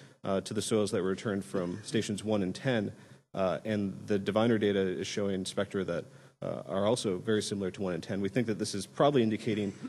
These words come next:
uh, uh, some potential experimental error, uh, in the measurement of the sample. And these, although the, the, the notion of these experiments is very simple, the execution is difficult, and you do have to get the environmental parameters correct. For station eleven, we have a kind of a different offset.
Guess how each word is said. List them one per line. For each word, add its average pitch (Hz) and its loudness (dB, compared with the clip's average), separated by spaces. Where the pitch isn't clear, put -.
uh, 92 0
uh, 87 0
some 87 -4
potential 107 0
experimental 110 4
error, 92 4
uh, 90 -2
in 110 -4
the 98 -2
measurement 101 0
of 98 -2
the - -10
sample. 98 -4
And 117 4
these, 123 2
although 117 4
the, 104 0
the, 87 0
the 101 -4
notion 123 4
of 98 -2
these 98 -4
experiments 98 -6
is 95 -4
very 92 -2
simple, 117 0
the 73 -4
execution - -4
is 78 -4
difficult, 107 -2
and 98 -4
you 110 2
do 110 -2
have 101 0
to 104 -6
get 95 -4
the 98 -2
environmental 95 -2
parameters 90 -2
correct. 95 -2
For 123 -2
station 139 4
eleven, 131 6
we 113 2
have 98 2
a 98 -8
kind 107 -4
of 92 -2
a 98 -4
different 127 0
offset. 110 0